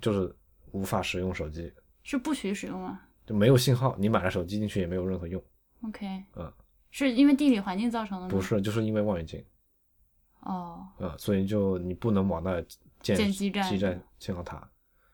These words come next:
Speaker 1: 所以那村子里就没有无线网络，没有手机信号。嗯，就一，就一些，一，一群老老小小安静祥和的生活在那个小山沟里。
Speaker 2: 那村子里面大家还真的同意啊？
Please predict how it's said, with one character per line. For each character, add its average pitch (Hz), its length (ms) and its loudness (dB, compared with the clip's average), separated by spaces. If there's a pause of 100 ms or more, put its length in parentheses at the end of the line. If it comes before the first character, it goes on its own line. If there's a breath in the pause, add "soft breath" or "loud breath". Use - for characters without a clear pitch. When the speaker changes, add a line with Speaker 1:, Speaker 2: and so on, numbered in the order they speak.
(400)
Speaker 1:
所 117 120 2
以 110 40 4
那 113 100 4
村 123 200 6
子 110 120 4
里 92 80 4
就 104 140 4
没 95 180 4
有 95 140 4
无 82 160 -2
线 98 200 -2
网 76 160 -4
络， 87 200 -2
没 85 160 -4
有 90 140 0
手 - 160 -8
机 85 140 -12
信 85 120 -14
号。 87 160 -12 (1400)
嗯， - 140 -10 (140)
就 104 120 2
一， 98 300 2
就 101 160 0
一 95 100 2
些， 95 380 0
一， 104 300 -4
一 - 20 -2
群 92 380 -4
老 90 100 2
老 92 80 0
小 - 120 -8
小 87 140 -8
安 95 160 -2
静 98 140 0
祥 85 180 -8
和 90 120 -6
的 87 60 -6
生 92 140 -6
活 85 120 -6
在 87 120 -8
那 87 120 -8
个 82 180 -8
小 - 140 -14
山 85 180 -10
沟 85 120 -8
里。 82 120 -12
Speaker 2:
那 370 140 -2
村 415 200 -6
子 392 80 -4
里 349 60 4
面 269 160 6
大 320 100 4
家 330 60 0
还 320 100 0
真 320 140 0
的 311 60 2
同 240 220 0
意 285 120 8
啊？ 196 260 0